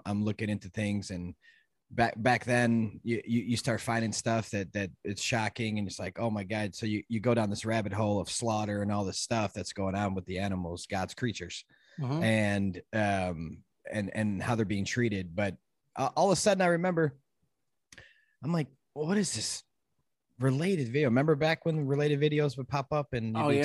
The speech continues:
Speaker 2: that was
Speaker 1: excited?
Speaker 2: amazing.
Speaker 1: Yeah, where they fed you good stuff 'cause of what you were watching. Remember how that used to work?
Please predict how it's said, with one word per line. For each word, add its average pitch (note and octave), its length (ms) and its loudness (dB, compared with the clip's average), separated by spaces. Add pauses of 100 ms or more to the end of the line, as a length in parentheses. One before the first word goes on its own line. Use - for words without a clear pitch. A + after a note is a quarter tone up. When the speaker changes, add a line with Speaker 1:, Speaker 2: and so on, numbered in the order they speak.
Speaker 2:
that C3 80 6
was - 20 4
Speaker 1:
excited? C#3 120 4
Speaker 2:
amazing. B2 400 4
Speaker 1:
Yeah, G2+ 100 -4
where A#2 140 2
they A2+ 100 2
fed C3 380 2
you C3 220 6
good B2 220 2
stuff C#3 380 0
'cause A2 320 -2
of G2+ 140 -2
what B2+ 200 2
you C3 120 8
were C3 180 10
watching. C3+ 420 4
Remember C3+ 260 2
how C3 140 2
that C3 140 -2
used C3 180 0
to C3+ 60 0
work? C3+ 240 -2